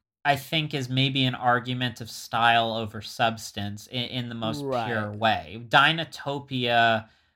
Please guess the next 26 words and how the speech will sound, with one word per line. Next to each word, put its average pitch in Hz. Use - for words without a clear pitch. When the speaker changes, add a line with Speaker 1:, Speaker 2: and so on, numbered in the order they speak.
Speaker 1:
they're 139
fairly 170
open 135
and 120
shut -
stories, 117
but 107
the 117
artwork 120
is 113
absolutely 113
Speaker 2:
It's 110
so 196
Speaker 1:
gorgeous. 170
Speaker 2:
good, -
Speaker 1:
And 220
Speaker 2:
yeah. 214
Speaker 1:
then, 185
you 220
know, 151
Gurney 294
also 208
has 156
the 135
edge 135
of, 123